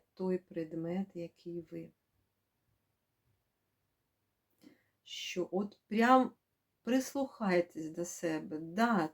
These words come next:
це степлер, але що відчуває той предмет, що ви? Що відчуває той предмет, що ваш партнер?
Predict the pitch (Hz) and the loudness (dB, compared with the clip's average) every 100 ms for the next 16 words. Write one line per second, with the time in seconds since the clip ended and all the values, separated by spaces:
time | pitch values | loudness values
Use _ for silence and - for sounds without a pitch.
0 | _ - 233 233 - - - 214 196 - | _ -10 -8 -8 -10 -18 -12 -2 -2 -2
1 | 156 156 - _ - 190 220 196 151 - | -8 -12 -12 _ -10 -6 0 0 0 -4
2 | _ _ _ _ _ _ - - - 220 | _ _ _ _ _ _ -20 -14 -6 -4
3 | 220 214 202 - 190 175 151 151 151 - | -4 -6 -10 -8 -8 -6 -6 -6 -10 -8
4 | 165 160 175 160 170 190 202 - - 175 | -10 -8 -10 -10 -4 -4 -4 -8 -10 -10
5 | 165 156 196 _ _ _ _ - - 208 | -10 -12 -14 _ _ _ _ -18 -8 -4
6 | 196 202 - - 190 180 180 170 165 _ | -2 -4 -6 -10 -8 -6 -2 -2 -4 _
7 | _ 190 185 175 - 170 170 170 165 180 | _ -4 0 -2 -4 -8 -8 -6 -4 -2
8 | 214 226 - - 165 165 165 170 - - | -4 -6 -12 -14 -12 -12 -10 -12 -14 -18
9 | 170 _ 170 170 | -18 _ -18 -18